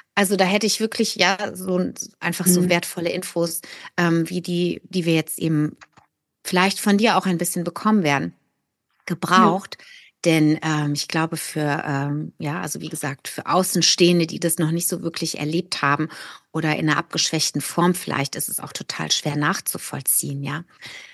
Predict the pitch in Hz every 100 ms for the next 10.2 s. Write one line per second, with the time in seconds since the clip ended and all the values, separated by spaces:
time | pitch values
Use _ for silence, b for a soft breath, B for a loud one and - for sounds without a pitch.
0 | B _ - 311 311 269 262 254 294 294
1 | - 277 254 254 - - 311 - 262 240
2 | - 247 233 - - 294 294 277 254 247
3 | 247 240 226 - - 220 - 294 294 208
4 | 175 - 196 247 233 202 - 202 196 185
5 | 240 - - 202 160 143 127 - 135 147
6 | 139 _ _ _ _ _ _ _ _ _
7 | _ - 359 240 233 226 214 208 - 233
8 | - 190 185 190 202 - - 196 208 185
9 | 180 233 240 - 202 208 208 214 196 -
10 | 190